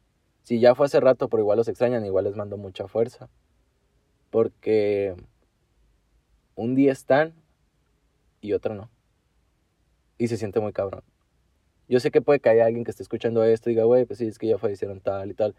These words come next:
Yo soy una persona que no, no, no ha fallecido mucha gente cercana. Y es feo eso, pues.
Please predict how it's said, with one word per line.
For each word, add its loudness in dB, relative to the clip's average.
Yo -10
soy -4
una -2
persona -2
que -2
no, -10
no, -10
no -6
ha -6
fallecido 0
mucha -10
gente -12
cercana. -10
Y -6
es -4
feo 4
eso, -2
pues. -20